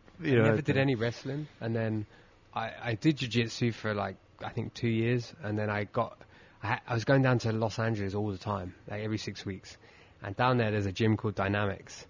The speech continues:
Speaker 1: M M A, and in there, it's run by this guy called Anthony Hardonk. Yeah, he's this Dutch K one U F C veteran. In fact, he just got mentioned on Joe Rogan's podcast. Um, that gym is, like,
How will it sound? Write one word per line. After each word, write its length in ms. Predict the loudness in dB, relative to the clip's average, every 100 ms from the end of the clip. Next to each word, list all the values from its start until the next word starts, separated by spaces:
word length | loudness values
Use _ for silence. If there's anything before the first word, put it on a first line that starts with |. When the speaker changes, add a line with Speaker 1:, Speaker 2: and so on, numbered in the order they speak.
| -20 -14 -4
Speaker 1:
M 120 | -2
M 120 | -2
A, 160 | -2 -6 -10 -20 -20 -20 _ -12
and 200 | -8 -8
in 280 | -6 0 2
there, 180 | 2 0
it's 240 | -4 -6
run 240 | 0 2 4
by 160 | 2
this 80 | 2
guy 180 | -2 -4
called 280 | -2 -4 -6 -6
Anthony 480 | -6 -4 -2 0 0
Hardonk. 560 | 2 2 2 -6 -10 -16 -20 -20 _ -10
Yeah, 80 | -8
he's 120 | -6
this 180 | -6 -6
Dutch 400 | -2 -2 -2 -4
K 180 | -2 0
one 400 | 0 0 0 -2 -6
U 160 | 0 0
F 80 | 0
C 240 | -2 -4
veteran. 540 | -4 -6 -8 -8 -10 -12 _ _ -6
In 80 | -2
fact, 320 | 2 0 0
he 80 | -6
just 180 | -4 -4
got 140 | -6
mentioned 380 | -6 -8 -10 -6
on 240 | -6 -6 -10
Joe 140 | -10 -6
Rogan's 520 | -2 -2 -2 -8 -12
podcast. 480 | -12 -12 -12 -16 -16 -20 -20 -20 -20 -18 -8
Um, 360 | -6 -6 -8 -12
that 180 | -12 -10
gym 320 | -4 -2 -2
is, 160 | -4 -6
like, 300 | -8 -10 -16